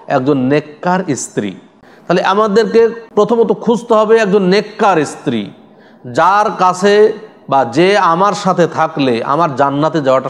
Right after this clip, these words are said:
সহজ হবে, আমাকে আমার দিনের কাজে সহযোগিতা করতে পারবে, আমার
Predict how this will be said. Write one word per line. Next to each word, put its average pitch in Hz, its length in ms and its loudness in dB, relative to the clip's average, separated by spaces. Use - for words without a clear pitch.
সহজ 165 280 -2
হবে, 110 360 -4
আমাকে 170 340 0
আমার 180 260 0
দিনের 175 320 4
কাজে 151 240 0
সহযোগিতা 156 540 -2
করতে 123 280 -4
পারবে, 117 500 0
আমার 147 200 -2